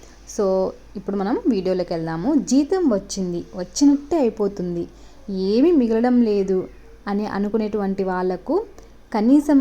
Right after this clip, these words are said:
ఒక పదివేల రూపాయలైనా మీ చేతిలో ఉండాలి.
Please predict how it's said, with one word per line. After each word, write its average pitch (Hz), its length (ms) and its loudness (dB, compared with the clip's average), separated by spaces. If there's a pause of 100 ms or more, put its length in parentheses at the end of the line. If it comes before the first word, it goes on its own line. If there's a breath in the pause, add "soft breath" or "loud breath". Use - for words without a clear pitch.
ఒక 202 160 -4 (140)
పదివేల 196 460 2
రూపాయలైనా 240 760 0 (720 loud breath)
మీ 269 180 6 (180)
చేతిలో 240 360 2 (120)
ఉండాలి. 190 480 0